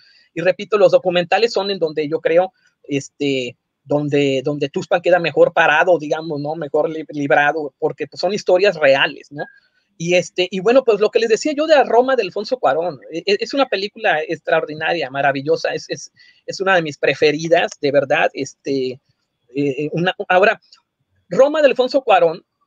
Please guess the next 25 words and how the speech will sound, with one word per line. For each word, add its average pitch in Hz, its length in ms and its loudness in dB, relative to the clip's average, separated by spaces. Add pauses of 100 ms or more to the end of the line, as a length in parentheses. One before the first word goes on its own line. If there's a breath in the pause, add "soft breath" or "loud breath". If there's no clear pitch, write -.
(220)
hace 214 240 -2
un 262 80 -6
parteaguas 185 560 -2
a 160 40 -8
nivel 160 240 -6
mundial, 156 400 -6
yo 180 80 -6
no 208 100 -6
sé 202 140 -4
si, 156 300 -10 (460)
si - 140 -8
estemos 202 320 -4
conscientes 175 480 -4
de 170 160 0
esto, 175 240 -8
porque 175 300 4
Roma 196 420 2 (540)
es 202 80 -4
la 269 100 4
primera 247 320 2
película 214 380 -6
en 202 60 -4
exhibirse 190 560 -8
a 175 80 -8
nivel 175 420 -6